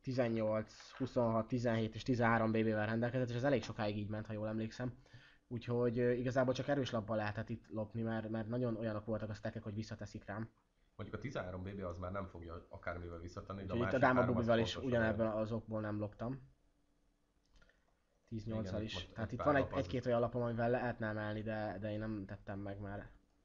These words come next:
Speaker 1: mert ugye te-, tele van Ristil stackkel mögöttem, úgyhogy itt most úgy voltam vele, hogy van nyolcvan B B-m, üldögélek egy kicsit, amíg össze nem érik egy kicsit a mezőny, valószínűleg, és az erősebb lapjaimat megpróbálom megjátszani, mert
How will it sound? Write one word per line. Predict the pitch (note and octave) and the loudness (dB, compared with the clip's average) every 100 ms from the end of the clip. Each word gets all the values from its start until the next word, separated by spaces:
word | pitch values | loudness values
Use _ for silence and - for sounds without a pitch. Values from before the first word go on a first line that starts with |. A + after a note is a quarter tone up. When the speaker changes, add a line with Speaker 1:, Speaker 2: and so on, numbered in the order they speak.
| _ _ _ _ _ _ _ - - | _ _ _ _ _ _ _ -18 -10
Speaker 1:
mert | G#2 G#2+ G#2+ | -6 -4 -4
ugye | G#2+ G#2 | -4 -2
te-, | A2 G2 | -4 -4
tele | A2+ G#2+ | -4 -2
van | G#2 | -2
Ristil | G#2 - G#2 | -4 -6 -8
stackkel | - G#2 A2 | -6 -8 -6
mögöttem, | G#2+ A#2 - A#2+ | -4 -4 -2 -4
úgyhogy | A#2 C3+ | 0 -2
itt | C3+ | -2
most | C#3+ F#3+ | -2 0
úgy | D#3+ | 4
voltam | C#3+ C3+ | 6 6
vele, | C#3+ B2+ | 6 6
hogy | |
van | C3+ C3+ | 6 6
nyolcvan | B2+ B2 A2+ A2+ | 4 4 2 4
B | B2 | 4
B-m, | A#2+ A#2+ | 4 2
üldögélek | A#2 G#2+ G#2+ G#2+ G#2+ | 0 0 -2 -2 -2
egy | G#2+ | -4
kicsit, | A#2+ A2+ A2+ | -4 -4 -4
amíg | A2+ G#2 G2+ G2+ - | -2 -2 -2 -4 -6
össze | G#2+ - A#2 | -8 -4 -4
nem | G#2+ | -2
érik | A2 G#2+ | -2 -2
egy | G#2 | -6
kicsit | G#2 G#2+ A2+ | -8 -10 -6
a | |
mezőny, | G2+ A2 A#2 B2 B2 - - _ _ - | -4 -4 -2 -2 -4 -14 -20 _ _ -8
valószínűleg, | A2+ A#2 A#2 B2 B2 B2 A#2+ | -2 -2 -2 0 4 4 2
és | F#2+ A2+ G#2+ A2 | -2 -2 -2 -2
az | |
erősebb | A2 A2 A#2 G#2 | -2 -2 -2 -2
lapjaimat | G#2+ A2 G#2+ G#2 | -2 0 -2 -2
megpróbálom | G#2+ A2+ G#2+ G#2 | -4 -2 0 0
megjátszani, | G#2 G#2+ G#2+ - G#2+ | 0 -2 -4 -6 -6
mert | G2+ G2 | -4 -6